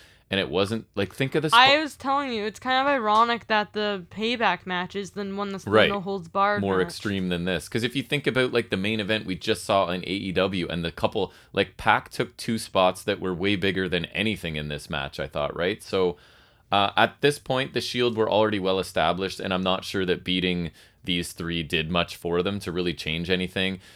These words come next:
Speaker 1: So I, I, I'm sa-, I'm being a bit hard on it, I guess. It was probably a good match, and the crowd was way more into this than I was, so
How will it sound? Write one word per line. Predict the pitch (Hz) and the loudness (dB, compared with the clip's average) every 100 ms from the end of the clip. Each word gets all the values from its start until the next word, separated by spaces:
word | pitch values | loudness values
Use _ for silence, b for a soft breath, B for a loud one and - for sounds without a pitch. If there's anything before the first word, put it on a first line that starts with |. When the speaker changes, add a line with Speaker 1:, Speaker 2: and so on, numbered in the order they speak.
| B | B
Speaker 1:
So | - | -2
I, | - - | 0 0
I, | - - _ - | -2 -14 _ -2
I'm | 110 | -2
sa-, | - 131 120 | 0 0 0
I'm | 98 | 0
being | 107 117 | 0 2
a | |
bit | 95 - | 2 0
hard | - 82 87 | -2 0 0
on | 90 | 0
it, | 90 | 0
I | 90 | 2
guess. | 95 - - | 2 0 -4
It | 120 | -4
was | - | -6
probably | - - 87 98 104 117 104 | -14 -2 0 2 0 -2 -2
a | |
good | 82 - 85 | -4 -4 -4
match, | 92 98 107 - B B B | 0 0 -2 -6 B B B
and | 101 101 | -2 0
the | 90 | -2
crowd | - 92 101 101 | 2 6 6 6
was | 95 76 | 0 -4
way | 78 95 | 0 2
more | 98 92 87 | 2 0 0
into | 87 90 | -2 -2
this | 85 85 | -4 -2
than | 90 | -4
I | 78 85 | -2 0
was, | 90 95 | 0 -2
so | 90 95 85 80 | -2 -2 0 -2